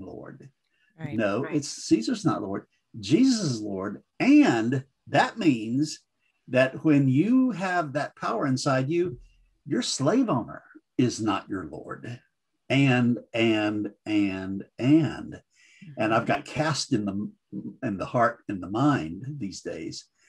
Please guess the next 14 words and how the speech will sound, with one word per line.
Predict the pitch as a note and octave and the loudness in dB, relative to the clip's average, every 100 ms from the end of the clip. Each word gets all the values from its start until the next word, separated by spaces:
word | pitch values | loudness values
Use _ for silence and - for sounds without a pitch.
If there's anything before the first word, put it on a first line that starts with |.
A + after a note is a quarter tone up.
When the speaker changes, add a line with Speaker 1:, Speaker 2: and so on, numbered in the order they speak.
| _ _ - | _ _ -4
Speaker 1:
But | - C#3 | -4 -2
that | C#3+ D#3 - | 0 0 0
kind | - F3 D3+ | 0 4 4
of | C#3 | 4
understanding | C3 - - D3 D3 C#3 | 2 0 0 4 6 4
of | - G#2 G2+ | -2 -8 -4
God | B2 C3+ C3 G#2 G2 | 0 2 0 -4 -4
being | B2 A#2+ A2+ G#2 _ _ _ _ _ - | 0 0 0 -4 _ _ _ _ _ -6
a | A2+ - _ _ - | -6 -6 _ _ -14
radically | A#2 A2 D3+ G3+ G#3 - D#3+ D3 | -10 -4 -4 -2 -6 4 4 4
egalitarian | A#2 G2 C#3+ C#3+ C3+ - - D#3 D3 D3 C3 | 0 -2 -2 -2 -4 -8 -2 0 2 0 2
empowerer | A#2+ A2 G#2+ A#2+ D#3+ E3+ A#2 E2+ E2 A2+ C3+ _ _ _ _ _ _ _ _ - | 0 -2 -8 -4 0 2 0 -2 -6 -8 -12 _ _ _ _ _ _ _ _ -20
Speaker 2:
Right, | - - _ | -20 -20 _
right. | - | -20